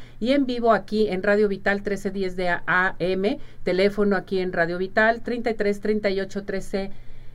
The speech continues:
trece cincuenta y cinco. Vámonos inmediatamente a un tema excelente porque tengo una entrevista especial con una gran personalidad. Hoy está con nosotros Eduardo Cruz,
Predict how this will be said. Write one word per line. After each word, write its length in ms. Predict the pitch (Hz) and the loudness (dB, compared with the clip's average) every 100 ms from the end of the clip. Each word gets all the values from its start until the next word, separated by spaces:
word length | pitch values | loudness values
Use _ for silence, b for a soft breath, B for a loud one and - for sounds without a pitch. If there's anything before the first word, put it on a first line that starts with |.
| b b | b b
trece 500 | 202 208 208 208 208 | 4 4 4 2 0
cincuenta 840 | - - 170 156 - 196 185 - 175 | -2 -4 0 0 2 2 2 2 2
y 80 | 160 | 0
cinco. 760 | - - 202 170 151 135 - | -2 2 4 4 0 -2 -2
Vámonos 580 | 147 165 302 381 370 - | -2 4 6 6 4 2
inmediatamente 1160 | 277 233 226 247 254 247 233 240 247 262 262 - - | 2 2 4 2 4 4 4 0 2 6 6 4 0
a 160 | 185 | 4
un 260 | 214 254 254 | 4 4 4
tema 360 | 254 247 247 247 | 2 2 2 2
excelente 800 | 196 196 - 196 202 214 220 254 | 0 -2 0 2 4 4 4 0
porque 280 | 226 208 202 | -2 -2 -2
tengo 260 | 202 202 | -2 0
una 100 | 220 | 0
entrevista 500 | 220 208 185 190 - | 0 -2 -4 -4 -4
especial 600 | 202 - 165 - 185 190 | -6 -4 -6 0 2 2
con 180 | 202 190 | 0 -4
una 200 | 185 185 | -2 -2
gran 320 | 180 175 202 | 0 2 2
personalidad. 920 | 214 220 214 190 170 165 160 175 196 - | 2 -4 -4 -4 -4 -2 2 2 2 0
Hoy 200 | 175 202 | -2 -2
está 220 | 202 190 | -4 -4
con 140 | 196 | -2
nosotros 500 | 175 - 180 - 202 180 | -2 -2 -2 -2 -2 -2
Eduardo 440 | 165 175 175 180 | 0 0 -2 -4
Cruz, 380 | 185 185 254 | -2 0 0